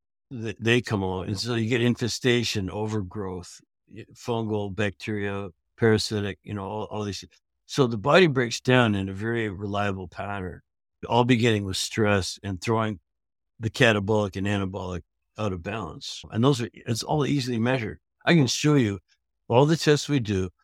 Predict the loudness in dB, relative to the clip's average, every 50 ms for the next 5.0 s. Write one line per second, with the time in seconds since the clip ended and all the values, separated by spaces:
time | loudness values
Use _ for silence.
0 | _ _ _ 0 4 6 6 8 8 8 8 8 6 8 8 6 6 6 2 -2
1 | 0 2 2 2 2 0 -2 -4 -8 -10 -10 -10 _ _ _ _ _ _ _ -2
2 | 2 2 2 2 0 _ -14 -16 _ 2 2 4 4 4 2 4 4 4 4 2
3 | 0 -4 _ _ _ _ _ _ -4 -2 2 2 2 2 4 4 4 4 4 2
4 | 0 -4 _ -20 -18 _ 4 6 8 8 10 10 8 8 8 8 6 6 4